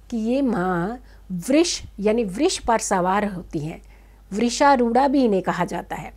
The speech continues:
अस्त्र शस्त्र की अगर इनके बात करते हैं तो दाहिने हाथ में इनके त्रिशूल होता है और बाएं हाथ में इनके कमल का फूल होता है। मुद्रा की अगर हम बात करते हैं तो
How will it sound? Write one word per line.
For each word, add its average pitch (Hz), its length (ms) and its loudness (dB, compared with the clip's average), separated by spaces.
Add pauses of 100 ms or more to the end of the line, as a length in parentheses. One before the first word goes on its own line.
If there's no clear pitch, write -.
(520)
अस्त्र 415 400 0
शस्त्र 269 380 -2
की 220 120 -2
अगर 196 200 0
इनके 202 240 0
बात 190 240 0
करते 190 260 -4
हैं 277 160 -4 (320)
तो 254 80 -2
दाहिने 233 480 2
हाथ 262 300 0
में 247 120 4
इनके 220 240 0
त्रिशूल 214 460 -4
होता 269 240 2
है 359 140 -2 (320)
और 214 120 -2
बाएं 208 320 -2
हाथ 196 320 -6
में 185 120 -2
इनके 196 320 -6 (400)
कमल 185 300 0
का 254 280 -6
फूल 202 380 -2
होता - 260 -4
है। 147 220 -10 (1700)
मुद्रा 254 420 4
की 254 160 0
अगर 185 200 0
हम 175 180 -2
बात 170 240 -6
करते - 280 -16
हैं - 140 -20 (560)
तो 226 60 -8